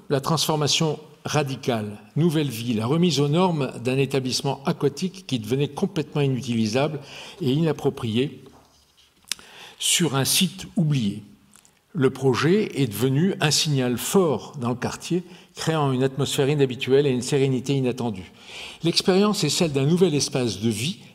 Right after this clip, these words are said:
avec de nouvelles fonctionnalités qui n-, ne sont pas renforcées avec le, qui ne sont pas, qui ne se sont pas renforcées avec le temps. Loin de la proposition de Richard Scoffier, qui, il y a quelques semaines,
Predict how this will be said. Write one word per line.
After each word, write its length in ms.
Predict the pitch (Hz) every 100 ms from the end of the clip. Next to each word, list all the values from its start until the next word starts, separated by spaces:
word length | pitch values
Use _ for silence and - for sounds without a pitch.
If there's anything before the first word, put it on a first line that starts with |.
| _
avec 280 | 147 127 104
de 80 | 123
nouvelles 240 | 131 151
fonctionnalités 800 | 135 175 - 143 120 113 135 139 - - - _
qui 100 | -
n-, 340 | 151 139 123 120 - - -
ne 120 | 139
sont 260 | 131 190 185
pas 320 | 156 120 -
renforcées 680 | - 139 - 131 - 147 135 - - _ -
avec 240 | 131 127
le, 60 | 156
qui 200 | - 180
ne 60 |
sont 220 | 143 170 139
pas, 300 | 151 185 - - _ _ _ _ _
qui 100 | -
ne 60 | 147
se 160 | - 220
sont 240 | - 139
pas 160 | - 131
renforcées 540 | 113 - 110 - 135 - - - - - -
avec 260 | 139 139
le 120 | 139 131
temps. 220 | 110 95 - -
Loin 300 | 143 147 208
de 100 | 185
la 80 | 127
proposition 600 | - 131 131 120 - 139
de 80 | 113
Richard 300 | 113 - 123
Scoffier, 460 | - 131 - 208
qui, 120 | 196 123
il 20 |
y 40 |
a 20 |
quelques 360 | 110 131 - 127
semaines, 340 | - 165 175